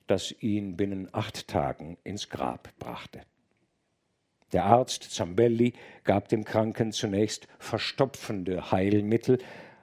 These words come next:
und glaubte dann, diese Dummheit mit der Verabreichung von Bibergeil wieder gut zu machen.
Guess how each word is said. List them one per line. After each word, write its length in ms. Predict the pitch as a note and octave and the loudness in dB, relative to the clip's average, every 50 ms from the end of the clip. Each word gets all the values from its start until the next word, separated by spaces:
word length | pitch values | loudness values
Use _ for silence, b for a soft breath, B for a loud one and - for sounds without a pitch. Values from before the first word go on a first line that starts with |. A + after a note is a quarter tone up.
| B B | B B
und 160 | - A#2+ A#2 | -4 -2 4
glaubte 340 | - C3+ B2+ B2+ B2+ - C#3 | 6 6 6 6 6 4 6
dann, 320 | A#2+ B2+ B2+ C#3 D#3+ E3 B2 | 8 8 8 8 4 2 4
diese 300 | B2+ C3 A#2 A2 B2 G2+ | 4 4 6 4 4 2
Dummheit 680 | - _ - - B2 A2+ G#2+ G2+ A2+ A#2 A#2+ A#2+ - B B B B D#3+ | 2 _ 0 2 2 2 2 2 4 4 4 4 0 B B B B -2
mit 140 | B A2+ - | B 2 2
der 80 | B2 A2+ | 2 2
Verabreichung 720 | - A#2+ - C3 - - B2+ A2 G#2 G#2+ - - A#2+ G#2+ | 4 4 2 2 2 2 4 4 4 4 2 0 -4 -4
von 320 | - - A2+ G#2 F#2+ F2 | -2 -2 -2 -2 -2 -2
Bibergeil 1000 | E2+ B2+ D#3+ E3+ D3 A#2 G#2+ G2 F#2 F2+ G2+ F#2 F2+ F2 F2 E2+ E2 D#2 D#2 D2+ B B B B | 0 2 2 2 4 4 4 2 2 0 0 0 0 0 0 -2 -4 -4 -6 -8 B B B B
wieder 180 | G#2+ G2 G#2 | 2 2 2
gut 240 | F#2+ A2 C3 B2 - | 2 0 -2 -4 -4
zu 140 | - - D#2+ | -4 -6 -6
machen. 340 | B1 - C2+ - - G2+ | -6 -8 -12 -12 -14 -16